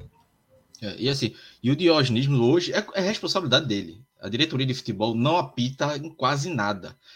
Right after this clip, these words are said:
De, é, como eu disse, na campanha ele disse que a responsabilidade era, era da diretoria,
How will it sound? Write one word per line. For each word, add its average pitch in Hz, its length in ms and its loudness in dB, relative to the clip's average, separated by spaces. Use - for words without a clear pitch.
De, 120 160 0
é, 123 140 -2
como 156 160 0
eu 165 40 2
disse, 113 160 -2
na 139 120 2
campanha 147 340 0
ele 151 140 2
disse 143 280 -4
que 120 360 -4
a 104 80 -4
responsabilidade 107 680 -2
era, 104 220 0
era 110 160 0
da 104 100 -2
diretoria, 104 540 -2